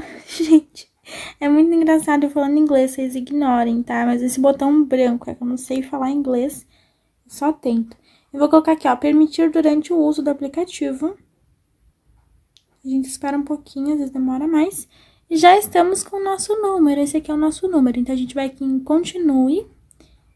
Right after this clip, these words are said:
ok, permitir. Beleza, a gente já tá com o nosso número aqui, como vocês podem ver. E a gente vai vir aqui nesse símbolo de mensagenzinha, vai vir aqui em share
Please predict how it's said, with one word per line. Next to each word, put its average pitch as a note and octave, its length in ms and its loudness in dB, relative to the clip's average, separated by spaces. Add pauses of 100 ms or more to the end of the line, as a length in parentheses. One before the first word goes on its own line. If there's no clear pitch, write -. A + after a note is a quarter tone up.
ok, D4 800 0 (1800)
permitir. D#4 880 2 (1300)
Beleza, D4+ 400 6
a C#4 40 0
gente C4+ 140 0
já C#4+ 80 2
tá D4+ 140 0
com D#4 80 -6
o - 20 2
nosso D#4+ 260 0
número D4+ 240 2
aqui, D#4 240 -4
como D4 220 -2
vocês D4 180 -6
podem C#4 400 2
ver. C4 380 0 (840)
E D#4+ 80 6
a E4 60 10
gente E4 220 4
vai F4+ 200 6
vir E4+ 140 2
aqui E4+ 180 -2
nesse F4 240 0
símbolo E4 360 2
de D#4 120 -2
mensagenzinha, D#4 1040 4
vai D4+ 120 4
vir D4 120 2
aqui D4 200 -2
em C#4 160 -2
share D4 540 2